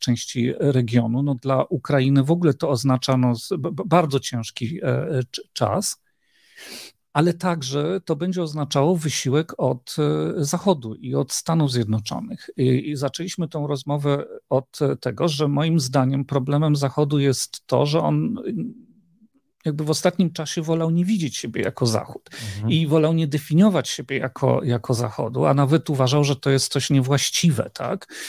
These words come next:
Speaker 1: I stąd rozwijano różnego rodzaju, no, takie, mm, szkoły myślenia, które koncentrowały się, nie wiem, na przykład na krytyce,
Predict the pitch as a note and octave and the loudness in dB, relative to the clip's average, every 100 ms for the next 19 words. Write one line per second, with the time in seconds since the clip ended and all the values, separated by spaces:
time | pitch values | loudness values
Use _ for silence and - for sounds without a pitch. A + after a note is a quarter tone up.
0 | - - - - - G#3 G3+ D#3+ D3 C3+ | -10 -12 -6 -2 2 2 2 -2 -2 -2
1 | C#3 D3 D3 C#3 B2+ B2 C3+ C3+ C3+ B2 | 0 2 4 0 -2 -2 0 2 2 0
2 | C3 B2+ C3+ C3+ C3 B2+ B2+ B2+ - - | 0 4 4 6 6 4 2 -2 -10 -12
3 | A2 - B2+ B2+ B2 C3 - C3 C#3 D3 | -6 0 2 2 0 -2 -2 -4 -2 -2
4 | C3+ B2+ - - - - - - D3+ C#3+ | -2 -4 -8 -20 -20 -6 -6 2 4 6
5 | C#3 - C#3 C3+ C3+ B2+ A#2 - A#2+ A#2+ | 4 2 -2 0 0 -2 -4 -6 -6 -2
6 | C3 A#2+ B2+ B2 A#2 A#2+ A#2+ A2 - B2 | -2 0 -2 -2 0 2 2 0 -4 -6
7 | A2 A2+ A2+ G#2+ - A2 A2+ - A#2+ A2 | -6 -6 -6 -6 -8 -6 -8 -8 -8 -6
8 | G2+ - A2 G#2 G2+ | -6 -4 -2 -4 -6